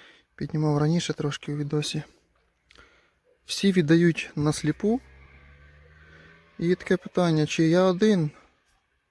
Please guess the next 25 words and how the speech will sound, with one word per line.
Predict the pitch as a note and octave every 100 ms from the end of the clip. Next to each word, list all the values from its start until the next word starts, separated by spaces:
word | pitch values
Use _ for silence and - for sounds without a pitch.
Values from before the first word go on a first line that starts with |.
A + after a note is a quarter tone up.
| _ _ _
ну, | F#3+ D#3 _
не | D#3+
бачив | D#3 D3+ - C#3+
я | C#3
ще | - E3
когось, | C#3 D3 - - _ _ - _ -
щоб | - D3
хтось | - C#3+
зробив | C3+ D3 D3 C#3
насосик | C3+ - E3 - C#3 - _ _ _
і | D3+ C3+ C3 C3 B2+ B2+ C2 C2+ - _ _ _ _ _ _ _ _ _ _
віддав | C3 C3+ C#3+ C3+
гарантію | C3 C#3 E3 F#3 C3+ B2 A#2
і | - C#3+ C#3 C3+ C3+ C3+ C3
добавив | B2+ B2+ C3+ C3+ D3
ще | - B2
й | - _
роботу. | - C3 C3 B2 - D#3 _ - - - -
Щоб | -
чисто | - C3+ - B2+
віддав, | C3 D3+ F3+ D3+
усе | B2+ - A#2
робить, | C3 C#3 A2+ _ _ -
чітко | B2 A#2+ -
все. | - -